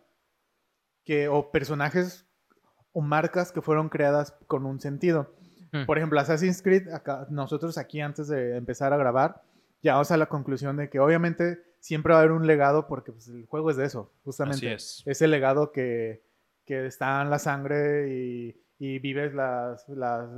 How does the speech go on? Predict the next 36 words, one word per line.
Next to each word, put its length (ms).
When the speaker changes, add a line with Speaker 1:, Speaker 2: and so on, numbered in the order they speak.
Speaker 1:
la 300
vida, 520
obvio, 400
de 400
los, 260
tus 160
antepasados, 680
¿no? 260
Speaker 3:
La 120
vida 180
loca. 380
Speaker 1:
La 160
vida 200
loca. 340
Speaker 3:
<laughs> 60
Vives, 360
Speaker 1:
Pues 180
sí, 60
Speaker 3:
vives 100
Speaker 1:
muy 140
Speaker 3:
la 80
Speaker 1:
loca, 280
güey. 220
Speaker 3:
<laughs> 580
vives 240
la 120
vida 240
loca. 380
Speaker 1:
Y, 420
y, 60
por 180
ejemplo, 460
este, 380
lo 160
que 80
discutíamos, 840